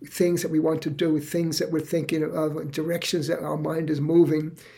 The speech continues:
And the idea is through the control of, of the body and mind, we're going to suspend that. We're not gonna have all these things happening.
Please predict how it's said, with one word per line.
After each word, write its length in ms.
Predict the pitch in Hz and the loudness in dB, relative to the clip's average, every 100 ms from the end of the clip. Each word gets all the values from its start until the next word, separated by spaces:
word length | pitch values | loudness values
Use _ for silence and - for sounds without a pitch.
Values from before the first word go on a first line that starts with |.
| - - | -20 -6
And 100 | 147 | 0
the 100 | 156 | 2
idea 380 | 165 151 170 170 | 2 4 6 6
is 360 | - 160 - - - _ _ _ _ _ _ - | 2 -2 -4 -8 -20 _ _ _ _ _ _ -14
through 360 | - - 175 170 | -10 2 4 6
the 220 | 156 147 - | 4 0 -6
control 600 | 180 143 - 160 160 156 | -6 -4 0 4 4 2
of, 320 | 160 151 139 - | -2 -6 -8 -10
of 180 | 139 143 | -8 -6
the 80 | 143 | -6
body 460 | 143 156 160 160 156 | -4 -4 -2 0 0
and 100 | 156 | 0
mind, 400 | 160 165 165 - - _ _ _ - | -2 -2 -4 -8 -20 _ _ _ -2
we're 160 | 170 151 | 0 2
going 220 | 160 156 | 2 0
to 100 | 160 | -2
suspend 760 | - - - 180 180 175 160 | -2 -2 -2 0 0 0 -2
that. 260 | 147 147 - - _ _ _ _ _ - | -2 -6 -12 -18 _ _ _ _ _ -4
We're 280 | 156 160 - | -2 -2 -4
not 220 | 151 156 | -6 -4
gonna 160 | 165 156 | -2 -2
have 180 | 156 139 | -2 2
all 180 | 147 151 | 2 2
these 220 | 151 - | 0 0
things 220 | 156 143 | -2 -2
happening. 600 | 147 - 156 147 135 139 | -6 -6 -6 -6 -8 -10